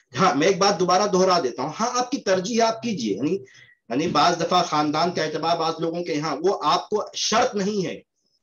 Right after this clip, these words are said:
यानी जो है बड़े जात का होना खुला-, शादी के सेहत के लिए शर्त नहीं है। लेकिन अगर कोई इख्तियार करना चाहे कि बड़े खानदान से करना चाहे, हम उसे हराम भी नहीं कहते कि आदमी नहीं, बिल्कुल जो है बड़ा खानदान नहीं देख सकता, उसकी, उसकी जो है choice है, उसका जो है वो उसकी तरजीहात हैं।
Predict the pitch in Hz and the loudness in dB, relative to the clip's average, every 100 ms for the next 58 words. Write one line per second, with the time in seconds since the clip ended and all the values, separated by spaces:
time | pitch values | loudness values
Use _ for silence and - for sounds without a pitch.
0 | _ _ _ _ _ _ _ _ 120 147 | _ _ _ _ _ _ _ _ -6 -2
1 | 196 156 165 180 151 170 180 156 165 - | 0 0 0 0 0 0 0 0 -4 -4
2 | 160 156 165 165 160 147 135 - - 120 | -8 -6 -4 -4 -2 -4 -6 -10 -10 -8
3 | 117 - 139 147 180 175 151 156 170 170 | -6 -4 -2 -2 -4 -6 -4 -4 -4 -4
4 | 160 151 139 - 104 90 92 139 190 220 | -4 -4 -4 -4 -6 -6 -6 -6 -6 -6
5 | 226 202 185 - 147 170 180 143 160 151 | -2 0 0 -2 -6 -6 -6 -6 -6 -6
6 | 135 156 151 143 143 120 127 147 147 - | -6 -6 -6 -6 -6 -8 -6 -8 -8 -12
7 | 113 151 147 165 - - - - 165 170 | -10 -10 -8 -10 -10 -20 -10 -6 -4 -4
8 | 143 120 175 220 233 202 160 120 - 147 | -4 -2 0 -2 0 0 -2 -4 -6 -8
9 | - _ _ - 135 143 170 160 165 143 | -10 _ _ -2 0 0 0 0 0 -2
10 | 135 165 156 151 143 147 143 139 143 151 | -4 -4 -2 -2 0 -2 -2 -4 -2 -2
11 | 135 151 139 - 120 - - - 240 208 | -2 -2 -2 -4 -12 -10 -10 -10 -10 -8
12 | 160 - 226 175 175 170 135 139 131 90 | -8 -8 -8 -4 -4 -2 -2 -2 -4 -8
13 | - _ _ - - 180 147 139 165 151 | -14 _ _ -10 -4 -4 -2 -2 -2 -2
14 | 185 - 190 147 120 123 113 139 - - | -4 -4 -4 -4 -6 -8 -6 -4 -4 -8